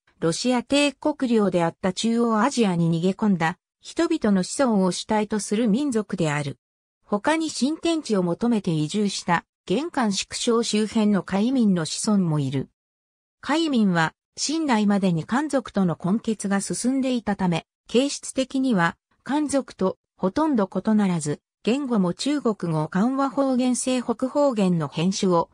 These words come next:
使用しているが、ドンガン人も同様である。中央アジアのキルギス人など、トゥルク系民族との混血は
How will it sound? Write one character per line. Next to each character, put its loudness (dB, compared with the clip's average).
使 -4
用 2
し -6
て 0
い 0
る 0
が、 0
ド 2
ン 0
ガ 0
ン 0
人 2
も -2
同 0
様 0
で 0
あ 0
る。 -8
中 0
央 2
ア 2
ジ -2
ア 4
の 0
キ -2
ル 2
ギ -2
ス -6
人 2
な 2
ど、 0
ト -2
ゥ 2
ル 0
ク -16
系 0
民 -2
族 -4
と -2
の 0
混 2
血 -4
は 0